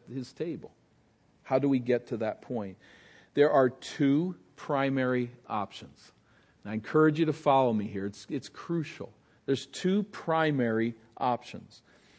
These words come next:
The first and common approach is to assert that each individual must determine his or o-, her own fitness. In the case of young children, parents may help determine that a child is a genuine believer and qualified to commune at the table.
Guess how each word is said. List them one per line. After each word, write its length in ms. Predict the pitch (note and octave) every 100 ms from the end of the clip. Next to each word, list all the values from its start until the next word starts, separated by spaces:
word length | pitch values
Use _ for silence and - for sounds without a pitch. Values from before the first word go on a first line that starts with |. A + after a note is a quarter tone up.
| - -
The 120 | - C#3+
first 580 | - E3+ F#3+ A3 -
and 200 | D#3+ C3
common 460 | - - E3 F#3+ A3+
approach 520 | A3+ - C#3+ B2+ B2
is 120 | C#3 -
to 160 | D3+
assert 440 | C#3+ - F#3+ F3+ F3
that 200 | C#3+ -
each 340 | F3+ A3 -
individual 720 | G#3 G3+ G3 D#3+ C#3 A#2+ D3
must 340 | C3+ D3+ D3+ -
determine 680 | C#3+ - - A3 D#3 C3 B2+
his 260 | C#3 B2+
or 200 | D#3+ D#3+
o-, 220 | C3+ B2+ B2+
her 320 | - C#3 D3 C#3+
own 240 | B2+ B2+
fitness. 760 | B2+ - E3+ - A#2+ - - - _ _ _ _ _ _ _ _ _ _ _ _ _ _ _ _ _ _ -
In 80 | D3+
the 60 |
case 360 | D3+ F#3+ F#3 F#3
of 100 | D3+
young 280 | D#3+ D#3 D3
children, 480 | - F#3+ G3 G#3
parents 460 | D3+ F3+ F#3 F#3+ -
may 200 | E3+ D3
help 300 | C#3 E3 E3
determine 480 | D3+ - F3 E3 D#3
that 120 | C#3+
a 40 |
child 420 | C#3 - D3+ D3 D3
is 100 | C3
a 60 |
genuine 540 | B2+ D3+ C#3 C#3 C3 B2
believer 480 | B2+ B2+ C3+ D#3+
and 100 | D#3+
qualified 680 | A#2+ C#3+ C3+ C3 - C3 A#2+
to 60 | A2+
commune 380 | - A#2+ A#2+ A2+
at 120 | G#2
the 80 | G2+
table. 480 | - G2+ G2 -